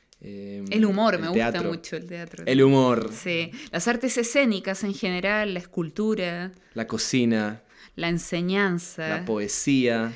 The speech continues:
Speaker 2: La fotografía.
Speaker 1: Eh, multimedia.
Speaker 2: Las artes plásticas.
Speaker 1: La escritura.
Speaker 2: La carpintería, la metalurgia.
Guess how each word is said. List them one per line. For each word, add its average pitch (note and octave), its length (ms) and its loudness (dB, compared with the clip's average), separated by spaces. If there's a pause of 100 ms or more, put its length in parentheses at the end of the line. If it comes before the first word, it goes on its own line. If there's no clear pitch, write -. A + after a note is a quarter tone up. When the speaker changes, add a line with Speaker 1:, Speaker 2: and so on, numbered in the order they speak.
(120)
Speaker 2:
La G#3+ 80 -4
fotografía. G#3 840 -2 (580)
Speaker 1:
Eh, A2 240 2
multimedia. A#2+ 1080 4
Speaker 2:
Las E3+ 380 -4
artes F3 280 -6
plásticas. F3+ 840 -6
Speaker 1:
La A2 60 -4
escritura. D3 840 2 (320)
Speaker 2:
La F3 200 -4
carpintería, G#3 880 0
la F#3 120 -2
metalurgia. F#3 1000 -4